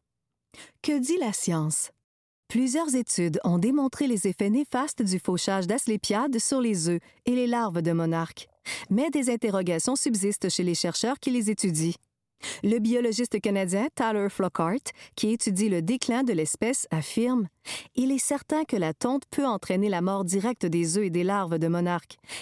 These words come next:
si elle a lieu pendant la saison de reproduction. Mais l'effet de cette tonte et son incidence sur les populations de monarques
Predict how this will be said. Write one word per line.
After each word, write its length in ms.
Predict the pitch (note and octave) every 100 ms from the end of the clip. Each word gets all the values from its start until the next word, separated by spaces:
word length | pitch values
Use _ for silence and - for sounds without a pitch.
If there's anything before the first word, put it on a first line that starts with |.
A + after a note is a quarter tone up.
| -
si 180 | - A3
elle 120 | G3
a 80 | F3+
lieu 220 | F#3 D4+
pendant 280 | - B3+ A3+
la 120 | G#3+
saison 320 | F3+ F#3 F3+ F#3
de 80 |
reproduction. 720 | F3+ E3 F3+ F#3 - G3 F#3 - _ - - -
Mais 200 | B3 D4
l'effet 300 | C4 - A3+
de 100 | F#3+
cette 280 | - F3
tonte 300 | - A3+ A#3+
et 60 | F3
son 220 | D#3+ F3
incidence 580 | G3+ - G3 G3 G#3+ G3+
sur 180 | - E3+
les 100 | D#3+
populations 560 | G#3+ - G3+ E3+ F#3
de 80 | E3
monarques 480 | D#3 D3+ F3+ G3+ -